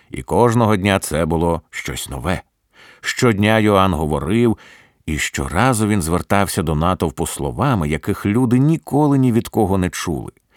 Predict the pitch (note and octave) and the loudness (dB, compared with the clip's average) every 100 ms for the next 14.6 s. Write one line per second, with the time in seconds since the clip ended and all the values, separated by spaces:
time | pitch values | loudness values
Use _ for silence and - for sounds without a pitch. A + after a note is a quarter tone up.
0 | _ _ _ _ _ - G#2 F#2+ G2+ G2+ | _ _ _ _ _ -12 -6 -2 0 -2
1 | - E2 C#3 G#2 - - - C#2 - - | -2 -2 0 -2 -4 -10 -8 -6 -6 -10
2 | - C#2 G2 G#2+ F2+ D2 - F#2 D#2 E2 | -8 -2 0 0 -2 -4 -4 -4 -2 0
3 | F#2 G#2 G2+ G2 D#2 B2 B2 G2+ F#2 D#2 | 0 2 2 0 2 2 2 0 0 -2
4 | C2+ D2 F#2 A#2+ A2 G#2+ - - _ _ | -4 -2 0 2 2 2 -2 -10 _ _
5 | B1+ C#2 - C#2+ D2+ F#2 F#2+ F#2 F#2 F#2 | -10 -8 -6 -4 0 0 2 2 2 2
6 | F#2 D2 G2+ A2 G#2 - A#2 C#3 B2 G#2 | 0 0 2 2 0 0 0 0 0 -2
7 | - E2 E2 A2 G#2 E2 E2 D#2+ - _ | -2 -2 0 0 0 -2 0 -2 -4 _
8 | - F2+ - D2+ D2 - - A#1 - _ | -4 -4 -4 -8 -10 -8 -10 -12 -16 _
9 | _ _ _ _ _ _ _ _ _ _ | _ _ _ _ _ _ _ _ _ _
10 | - C3 D#3 E3 G#3+ - E3+ E3+ F3 C#3 | 0 4 4 4 4 2 0 2 0 2
11 | C#3+ C#3+ F2+ D#2+ - F2 C#2 - C#2 C#2+ | 4 4 2 -2 -2 -4 -4 -4 -6 -6
12 | C2 C2+ G2 B2+ A#2+ _ _ - A#1+ E2+ | -6 -2 0 0 -4 _ _ -12 -6 -2
13 | G#2 A#2+ A#2+ G2 G2 F2+ D#2 B2 G#2+ C2 | 0 2 2 0 0 2 2 2 2 -2
14 | - B1+ G2+ G#2 - A2 | -6 -2 -2 0 0 0